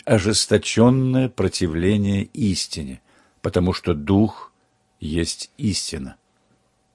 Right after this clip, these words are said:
Сознательное же и ожесточённое сопротивление истине уводит человека от смирения и покаяния, а без покаяния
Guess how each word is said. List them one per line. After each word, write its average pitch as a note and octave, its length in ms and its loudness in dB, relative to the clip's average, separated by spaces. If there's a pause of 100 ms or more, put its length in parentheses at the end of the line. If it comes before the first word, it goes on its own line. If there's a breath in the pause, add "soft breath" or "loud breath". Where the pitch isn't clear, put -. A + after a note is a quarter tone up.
(140)
Сознательное D#2+ 1040 -2
же C2+ 280 -8 (200 soft breath)
и - 140 0
ожесточённое F#2+ 920 0
сопротивление F2 840 -2
истине G#2+ 760 -2 (540 loud breath)
уводит A#2+ 680 2
человека F2+ 640 2
от E2+ 100 -2
смирения F#2 800 0
и - 180 -4
покаяния, D2+ 1000 -2 (500)
а F#2+ 160 2
без F2 360 0
покаяния E2 1120 -2